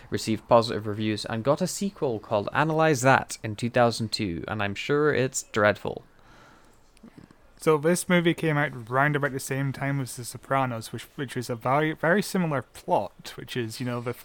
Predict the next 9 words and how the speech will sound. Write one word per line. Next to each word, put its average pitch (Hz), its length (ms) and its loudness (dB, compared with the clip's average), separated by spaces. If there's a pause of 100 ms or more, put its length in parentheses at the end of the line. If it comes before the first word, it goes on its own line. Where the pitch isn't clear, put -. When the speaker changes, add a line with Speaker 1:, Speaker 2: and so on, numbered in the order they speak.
Speaker 2:
opening 135 320 -4
of 123 120 -6
Sopranos 127 520 -4
is 120 300 -4 (500)
mobster 123 720 -2 (140)
at 127 180 -2
a 120 160 -4
therapist's 131 480 -2
office. 110 680 -10